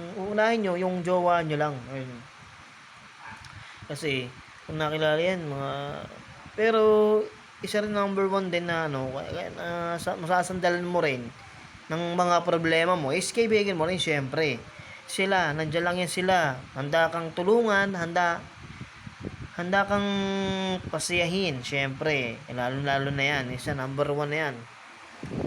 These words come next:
Sino yung number one fan mo? O sino yung number one friends mo? Ah, yan, yan, i-comment nyo dito. Ah, may, may shoutout guys sa mga, ano, dyan, mga papa-advice dyan.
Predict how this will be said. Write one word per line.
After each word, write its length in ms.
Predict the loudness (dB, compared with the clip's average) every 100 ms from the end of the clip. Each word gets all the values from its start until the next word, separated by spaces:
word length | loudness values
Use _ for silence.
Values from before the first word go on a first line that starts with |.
| -2 -4 -6 -8 -12 -12 -10 -10 -10 -10 -8 -6 -6 -8 -6
Sino 160 | -4 -2
yung 80 | 0
number 160 | 2 2
one 220 | 2 0
fan 180 | -2 0
mo? 260 | 2 0 0 -8 -12 -14 -16 -14
O 80 | -6
sino 240 | -4 -2
yung 120 | 0 0
number 160 | 2
one 160 | 2 0
friends 400 | -2 -4 -4 -4
mo? 300 | -2 -2 -4 -14 -20 -20 -20 -20 -20 -20 -20 -10
Ah, 560 | -4 0 2 2 0
yan, 320 | 0 -2 -2 -4
yan, 320 | -4 -4 -2
i-comment 320 | -4 -4 -6
nyo 160 | -6 -2
dito. 480 | -2 0 -2 -2 -4 -8 -2
Ah, 500 | 0 2 0 -2 -6 -8
may, 260 | -6 -6 -6
may 100 | -6 -4 -4
shoutout 460 | -2 -2 -2 -2 0
guys 300 | 0 0 -2
sa 100 | -2
mga, 300 | -2 -2 -4
ano, 100 | -2
dyan, 240 | -2 -2
mga 240 | -4 -4
papa-advice 640 | -6 -2 -2 0 -2 -2 -2
dyan. 240 | -2 -2